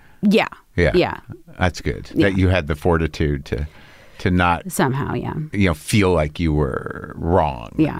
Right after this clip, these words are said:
Speaker 2: or sick or whatever.
Speaker 1: Yeah.
Speaker 2: And what about your old man?
Speaker 1: He was just mad that I told my mom first.
Speaker 2: <laughs>
Speaker 1: He was really mad at me 'cause he had asked me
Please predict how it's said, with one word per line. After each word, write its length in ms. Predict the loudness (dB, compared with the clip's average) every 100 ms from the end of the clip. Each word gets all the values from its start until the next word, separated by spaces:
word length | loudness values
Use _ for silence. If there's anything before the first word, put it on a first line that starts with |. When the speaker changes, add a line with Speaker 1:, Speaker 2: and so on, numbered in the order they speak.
| -4
Speaker 2:
or 120 | -2 0
sick 460 | 0 0 -2 -4
or 60 | -6
whatever. 420 | -4 -6 -6 -4
Speaker 1:
Yeah. 260 | -2 -2 -6 -14 -2
Speaker 2:
And 140 | 2
what 80 | 2
about 240 | 4 2 2
your 160 | 4
old 140 | 4 4
man? 320 | 2 0 -4 -14 -20 -20 -20 -20 -20 -10 2
Speaker 1:
He 180 | 4
was 120 | 4 2
just 160 | 2
mad 220 | 4 4
that 80 | 2
I 80 | 2
told 200 | 0 0
my 100 | -2
mom 220 | -4 -6
first. 500 | -8 -8 -10 -14 -10
Speaker 2:
<laughs> 920 | -10 -10 -14 -20 -20 -12 -12 -10 -8 0
Speaker 1:
He 200 | 2 4
was 380 | 2 2 -2 -6
really 640 | 0 2 4 4 4 4 2
mad 300 | 0 0 0
at 80 | 0
me 240 | 0 0
'cause 220 | 0 0
he 120 | 2
had 120 | 2 2
asked 340 | 0 0 -2 4
me 440 | 6 6 4